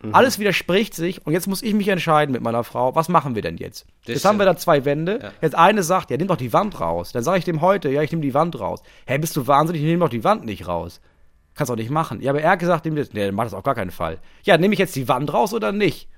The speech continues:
Speaker 1: Aber wie entscheidest du denn da, Moritz? Ist es dann letzten Endes so, dass du eine Münze wirfst?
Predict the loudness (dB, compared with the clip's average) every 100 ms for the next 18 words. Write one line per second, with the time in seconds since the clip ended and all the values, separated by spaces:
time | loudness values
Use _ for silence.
0 | -20 -20 -12 -4 -4 -2 -4 -6 -6 -6
1 | -6 -10 -10 -8 -8 -8 -8 -12 -12 -12
2 | -10 -10 -8 -4 -2 -4 -6 -8 -6 -8
3 | -6 -6 -4 -4 -6 -4 -6 -6 -8 -8
4 | -10 -10 -18 -20